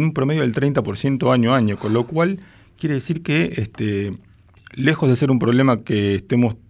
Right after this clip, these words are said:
solucionando, es un problema que va creciendo y que va creciendo de manera más grave, en donde los chicos son más violentos.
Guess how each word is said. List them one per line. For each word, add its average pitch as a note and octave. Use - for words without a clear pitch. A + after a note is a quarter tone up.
solucionando, A#2
es A2+
un A2+
problema A2+
que G#2
va A2
creciendo C#3
y A#2+
que -
va C#3
creciendo D3
de A#2+
manera A#2+
más B2+
grave, G2
en F#2+
donde G#2+
los A2+
chicos D3
son C#3
más C3+
violentos. G#2